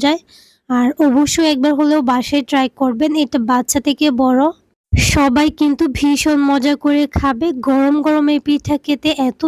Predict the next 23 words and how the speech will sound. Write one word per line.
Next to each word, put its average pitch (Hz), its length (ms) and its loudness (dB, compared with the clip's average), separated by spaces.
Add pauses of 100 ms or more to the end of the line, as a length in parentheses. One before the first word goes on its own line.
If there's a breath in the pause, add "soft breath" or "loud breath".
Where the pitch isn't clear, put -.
বেশি 311 200 0 (120)
ভালো 262 220 0 (120)
লাগে, 254 200 0 (100)
আমি 262 140 2
বলে 247 320 2
বোঝাতে 285 520 0
পারবো 254 280 -2
না। 254 140 -4 (580)
তো 330 60 2 (120)
আজকে 277 380 0 (100)
আমি 277 160 2 (120)
কলা 277 260 2
দিয়ে 277 220 0 (140)
খুব 302 160 -2 (220)
সহজ 285 420 0 (200)
গ্রাম 269 280 2
বাংলার 294 480 2
জনপ্রিয় 285 560 0
একটা 285 280 -4
পিঠার 285 360 0
রেসিপি 285 440 -2
শেয়ার 285 280 -2
করেছি, 277 460 -2